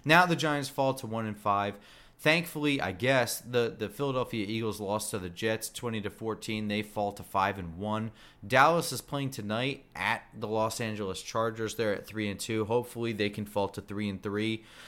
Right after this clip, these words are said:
Washington, as we predicted, beat the Atlanta Falcons twenty-four to six. They're at three and three. We are the laughing stock of the N F C East, and probably the laughing stock in the N F C.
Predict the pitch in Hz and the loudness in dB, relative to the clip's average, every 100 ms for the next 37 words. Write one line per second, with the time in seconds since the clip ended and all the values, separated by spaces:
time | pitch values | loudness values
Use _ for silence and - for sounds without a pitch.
0 | - - 117 120 156 - 120 131 123 120 | -20 -6 4 6 6 0 -4 -4 -4 -4
1 | 113 113 101 113 - 95 117 127 139 120 | -2 -2 -2 -4 -4 -4 -4 -2 -4 -4
2 | - 120 - 104 85 104 101 90 104 98 | -4 -4 -2 -4 -2 -4 -4 -2 0 0
3 | 107 95 - 117 110 - 98 85 - 123 | -4 -10 -8 -6 -6 -6 -10 -6 -2 -2
4 | 117 - 110 120 117 - 104 113 107 98 | -2 -2 2 2 2 -2 -6 -4 -4 -6
5 | 104 107 110 - - - 127 127 117 107 | -4 -4 -4 -10 -16 -2 2 4 4 2
6 | 101 101 101 92 - 98 90 98 95 90 | 2 0 -2 -10 -4 -4 -4 -6 -6 -6
7 | 92 - 104 - 127 127 - 85 104 101 | -10 -10 -10 -8 -6 -6 -6 -6 -8 -4
8 | 117 110 101 101 92 92 92 95 90 90 | -4 -2 -4 -6 -4 -4 -4 -4 -8 -10
9 | 85 87 82 82 82 - 120 117 | -10 -10 -8 -10 -10 -8 -6 -6